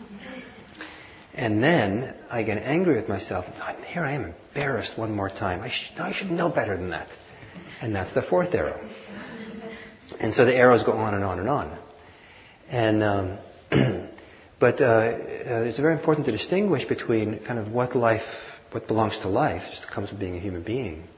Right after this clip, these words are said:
and what are those second, uh, reactions that we have to it that adds to the suffering. This is a really important part of Buddhist, uh, of mindfulness practice. So, um,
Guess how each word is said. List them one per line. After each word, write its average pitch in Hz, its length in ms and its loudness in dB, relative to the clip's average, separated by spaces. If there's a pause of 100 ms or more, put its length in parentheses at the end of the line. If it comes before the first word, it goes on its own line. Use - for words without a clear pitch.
(380)
and 104 140 -2
what 117 120 4
are 113 40 4
those 104 220 0
second, 110 360 -2 (220)
uh, 101 80 -6
reactions 98 580 -2
that 90 80 -4
we 87 100 -4
have 110 240 -6
to 98 120 -2
it 78 60 -2
that 85 200 -4
adds 104 300 2
to 101 60 -8
the 87 60 -8
suffering. 82 460 -10 (380)
This 120 120 -8
is 127 80 -6
a 117 100 0
really 147 260 4
important 120 400 -2
part 92 240 -2
of 90 100 -4
Buddhist, 92 320 -6 (120)
uh, 87 340 -10 (220)
of 98 60 -8
mindfulness 92 420 -8
practice. - 440 -14 (1300)
So, 113 400 8
um, 101 360 2